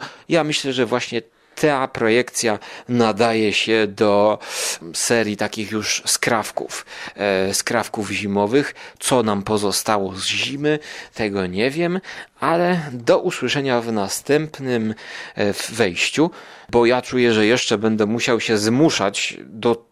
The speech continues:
obejrzenia ostatniej części, e, trylogii,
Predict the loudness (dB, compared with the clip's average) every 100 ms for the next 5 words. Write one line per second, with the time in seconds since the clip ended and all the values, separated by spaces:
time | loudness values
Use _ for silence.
0 | -8 -2 2 2 2 0 0 0 -2 -2
1 | -2 2 0 0 -4 -2 -2 -2 -4 -4
2 | -2 -6 -2 2 6 4 4 -2